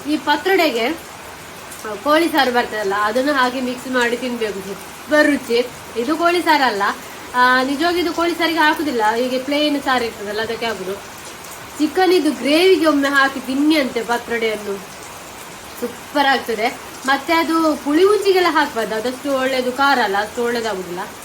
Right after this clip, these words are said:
ಬೊಳ್ಳೆ ಸಾರು ಬರ್ತಲ್ಲ, ತೆಂಗಿನ ಹಾಲೆಲ್ಲ ಹಾಕಿ ಮಾಡ್ತಾರೆ, ಸೂಪರ್. ಹಾಗೆ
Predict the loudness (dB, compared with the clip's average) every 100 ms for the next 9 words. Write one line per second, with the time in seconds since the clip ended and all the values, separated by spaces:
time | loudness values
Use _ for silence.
0 | -16 -2 0 2 2 0 0 -4 -4 -6
1 | -8 -6 -2 0 2 2 2 2 0 -4
2 | -4 -6 -6 -8 -8 -10 -10 -8 -8 -12
3 | -14 -2 0 2